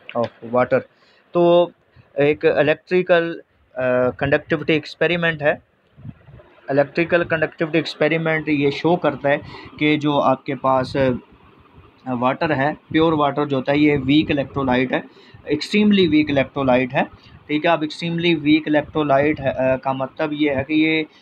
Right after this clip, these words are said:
इतना ज़्यादा ionize नहीं होता, ठीक है। यहाँ, अम, अ, इतने ज़्यादा इसकी ionization नहीं होती,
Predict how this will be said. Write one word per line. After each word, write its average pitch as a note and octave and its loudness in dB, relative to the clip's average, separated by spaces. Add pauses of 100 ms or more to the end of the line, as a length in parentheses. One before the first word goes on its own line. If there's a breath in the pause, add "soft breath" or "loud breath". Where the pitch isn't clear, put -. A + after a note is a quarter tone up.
(160 soft breath)
इतना D#3+ 0
ज़्यादा D3 2
ionize C3+ 0
नहीं D3+ 0
होता, D3+ 0
ठीक C3 -10
है। C#3 -4
यहाँ, C3+ -6 (280 soft breath)
अम, B2 0
अ, B2+ 4 (480)
इतने D3+ -2
ज़्यादा C#3 4
इसकी C3+ 0
ionization C3+ 0
नहीं E3 0
होती, E3+ 0